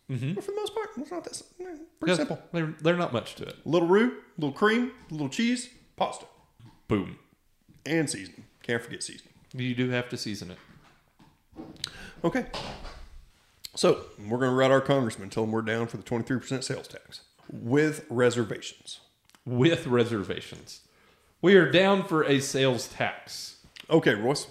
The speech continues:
Speaker 2: since we're kinda on political kick there,
Speaker 1: Oh, boy.
Speaker 2: I have got a question for you. First off, let me delete that so I'll remember we talked about it. Did you watch the State of the Union?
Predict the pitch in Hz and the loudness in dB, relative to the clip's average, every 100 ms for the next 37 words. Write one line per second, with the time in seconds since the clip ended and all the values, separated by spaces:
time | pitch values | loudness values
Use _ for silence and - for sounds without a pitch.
0 | - 127 117 - 190 170 143 117 123 117 | -10 -10 -4 0 4 4 4 0 0 -2
1 | - - - - 101 120 - _ _ _ | -4 -12 -12 -10 -8 -8 -10 _ _ _
2 | _ _ _ - 127 107 - - _ _ | _ _ _ -4 -2 -2 -6 -16 _ _
3 | 120 139 135 - 120 131 - - - 143 | -4 -2 -4 0 2 0 -2 -14 -4 -2
4 | 143 147 151 151 - 123 127 120 120 - | -2 -4 -6 -8 -8 -4 -2 -4 -10 -8
5 | 113 - 101 - 95 98 90 104 101 98 | -6 -4 -6 -6 -12 -12 -14 -12 -10 -6
6 | 110 151 - 92 92 95 95 92 - 95 | -8 -8 -10 -10 -10 -10 -12 -12 -14 -14
7 | - 131 - _ _ _ _ _ _ _ | -10 -10 -12 _ _ _ _ _ _ _
8 | _ _ - _ _ _ _ _ _ _ | _ _ -20 _ _ _ _ _ _ _
9 | _ _ _ _ _ _ _ _ _ _ | _ _ _ _ _ _ _ _ _ _
10 | _ _ _ _ _ _ _ _ _ _ | _ _ _ _ _ _ _ _ _ _
11 | _ _ _ _ _ - 151 190 226 220 | _ _ _ _ _ -4 0 2 4 4
12 | 214 - 151 - 123 110 98 90 85 | 2 -4 -4 2 0 0 -8 -10 -14